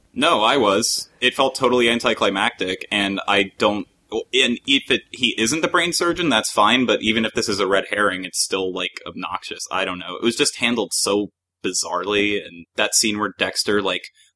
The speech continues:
broke into his house and then was like, "Nobody home, might as well talk on speakerphone.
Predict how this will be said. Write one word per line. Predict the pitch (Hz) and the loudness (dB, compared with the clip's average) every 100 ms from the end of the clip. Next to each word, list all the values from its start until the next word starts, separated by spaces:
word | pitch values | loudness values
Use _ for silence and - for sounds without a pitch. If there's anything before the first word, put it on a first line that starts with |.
| - | 0
broke | 104 101 | 4 4
into | - 98 104 | 2 0 2
his | 98 - | 0 0
house | 92 95 104 - - 104 | -2 -2 -2 -4 -2 -2
and | 101 98 | 0 2
then | 95 95 | 2 2
was | 95 95 | -2 -2
like, | 95 - | -4 -6
"Nobody | 92 92 101 139 | -6 -2 0 0
home, | 139 196 151 147 | 0 0 0 0
might | 117 107 | 2 2
as | 117 | 2
well | 113 | -2
talk | - 131 - | 0 0 2
on | 139 | 0
speakerphone. | - - 196 180 - 113 101 117 | 0 0 0 0 0 0 2 2